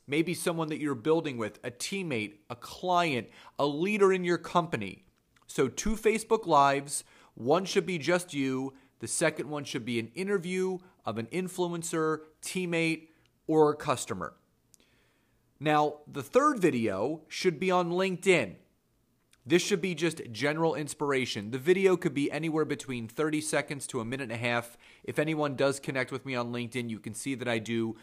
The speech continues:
two to three videos per week. And they're, you know, general life tips,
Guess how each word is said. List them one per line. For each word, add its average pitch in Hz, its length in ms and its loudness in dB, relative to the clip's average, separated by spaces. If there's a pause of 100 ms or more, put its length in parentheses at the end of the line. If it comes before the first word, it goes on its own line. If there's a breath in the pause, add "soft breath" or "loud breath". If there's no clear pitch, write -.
(200 loud breath)
two 151 180 2
to 135 80 -2
three 139 220 -6
videos 127 420 -2
per - 140 -8
week. 117 380 -4 (260 loud breath)
And 165 180 -2
they're, 175 380 4
you 185 80 -2
know, 185 100 2
general 185 640 2
life 165 280 2
tips, - 500 -4